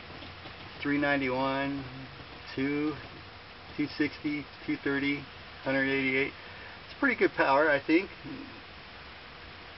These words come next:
So, uh, anyway, yeah, I just thought I would shot, uh, get you a shot of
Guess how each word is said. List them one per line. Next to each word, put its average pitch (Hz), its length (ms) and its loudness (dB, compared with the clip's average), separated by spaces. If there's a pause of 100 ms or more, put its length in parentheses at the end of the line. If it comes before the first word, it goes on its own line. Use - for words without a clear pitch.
(1400)
So, 156 260 8
uh, 156 280 8 (400)
anyway, 143 440 6
yeah, 151 340 6 (140)
I 160 120 -2 (100)
just 165 140 -4 (520)
thought 185 120 8
I 175 60 10
would 151 140 8
shot, 160 300 6 (720)
uh, 196 180 6
get 185 200 2
you 180 120 8
a 147 40 8
shot 175 320 6
of 165 100 8